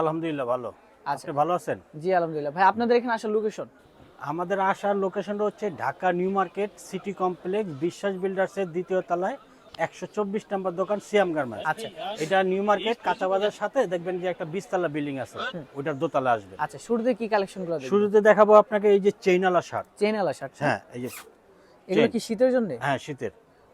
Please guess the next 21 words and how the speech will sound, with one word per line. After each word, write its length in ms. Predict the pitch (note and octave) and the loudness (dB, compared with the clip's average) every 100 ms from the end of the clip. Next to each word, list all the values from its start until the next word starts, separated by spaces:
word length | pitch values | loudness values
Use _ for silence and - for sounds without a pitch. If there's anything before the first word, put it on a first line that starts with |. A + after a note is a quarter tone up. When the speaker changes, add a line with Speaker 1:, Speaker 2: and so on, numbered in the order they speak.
| - | -8
Speaker 2:
আচ্ছা। 120 | C3+ | -8
Speaker 1:
ঠিক 100 | E3+ G#3 | -2 0
আছে, 100 | G3+ D3 | 0 0
এগুলো 160 | F#3 F#3 | 2 6
বারো 140 | F#3 G#3+ | 6 6
মাসই 200 | A3+ G#3+ | 4 0
পরতে 180 | F3+ - D3 | -4 -2 -2
পারবেন। 240 | A#2+ G2+ - - | -2 -4 -14 -14
Speaker 2:
হুম। 120 | E3 A#2 - - | -12 -12 -18 -6
Speaker 1:
ঠিক 100 | F#3 G#3+ | 0 0
আছে, 100 | D#3+ - | 0 -2
শীতের 260 | E3 E3+ C#3 | 0 0 0
জন্য। 160 | B2 G2+ - - - | -2 -4 -12 -20 -12
Speaker 2:
শীতের 240 | G#3+ G#3+ | -4 -2
জন্য। 80 | F#3 | 0
Speaker 1:
এগুলো 160 | D#3 F3 | 2 2
হলো 120 | F#3 F#3 E3 | 2 0 0
চেইন। 160 | A#2+ - - - - | -2 -4 -18 -20 -10
Speaker 2:
চেইন। 140 | D#3+ A#2+ | -6 -2
Speaker 1:
ঠিক 100 | A3+ | -2
আছে? 140 | - | 0